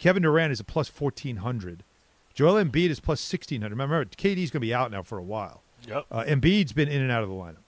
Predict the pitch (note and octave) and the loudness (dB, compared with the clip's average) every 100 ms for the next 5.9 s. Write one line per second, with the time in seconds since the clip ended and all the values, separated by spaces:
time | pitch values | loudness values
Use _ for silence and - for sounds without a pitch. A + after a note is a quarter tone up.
0 | _ _ _ - E3+ A3+ A#3+ E3 F#3 F#3+ | _ _ _ 2 6 6 6 4 4 2
1 | B2 D3 - E3 D3+ - C#3 D#3 C3 C#3+ | 0 -2 -2 -2 -4 -6 -4 -2 0 0
2 | C#3+ D3 E3+ B2 A2 - F#3 F3 A#2+ - | 2 0 -2 -6 -6 0 4 4 2 0
3 | B2+ B2 A#2+ C3+ A#2+ A#2+ G2 G2+ G2 G2+ | 0 0 -2 -2 -2 -4 -4 -6 -8 -10
4 | F#2 - _ _ _ _ _ - D3 - | -14 -16 _ _ _ _ _ 0 0 2
5 | D3 C3 C3 C3+ C#3+ B2 A#2 A2+ G2+ | 0 0 0 0 0 -2 -2 -4 -8